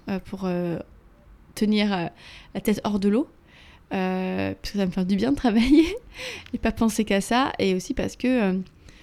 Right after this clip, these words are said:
euh, bah, c'est important aussi de maintenir la suite, penser à la suite une fois que je serai guérie, euh, si j'ai tout foutu en l'air, euh, enfin, j'ai pas envie que cette maladie me prenne ça en plus. Elle va, elle va déjà me prendre beaucoup de temps.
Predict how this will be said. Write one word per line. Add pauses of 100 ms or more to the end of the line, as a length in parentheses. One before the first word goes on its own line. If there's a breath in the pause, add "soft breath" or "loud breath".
(360 loud breath)
euh,
bah,
c'est
important
aussi
de
maintenir
la
suite,
penser
à
la
suite
une
fois
que
je
serai
guérie,
euh,
si
j'ai
tout (240)
foutu
en
l'air,
euh, (480 soft breath)
enfin,
j'ai
pas
envie
que
cette
maladie
me
prenne
ça
en
plus. (1300 loud breath)
Elle
va,
elle
va
déjà
me
prendre
beaucoup
de
temps.